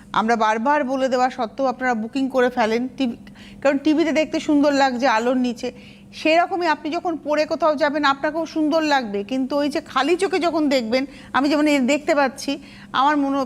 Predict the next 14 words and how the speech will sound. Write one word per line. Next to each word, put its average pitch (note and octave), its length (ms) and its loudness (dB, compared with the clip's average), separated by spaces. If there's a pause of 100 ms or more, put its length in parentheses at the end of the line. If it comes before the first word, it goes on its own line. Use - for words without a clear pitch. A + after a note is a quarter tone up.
আ-, A#3+ 160 0 (120)
আমার C#4+ 280 2
মতো C#4+ 260 0
মানুষের C4+ 540 0
যারা B3+ 200 2
খালি B3+ 240 -2
চোখে C#4 180 -2
দেখবেন, B3 320 -2
যারা A#3 240 2
ধরুন C4 260 -4
চকচকে A#3+ 380 -4
শাড়ি B3+ 240 -2
পছন্দ B3+ 400 0
করেন, A3+ 240 0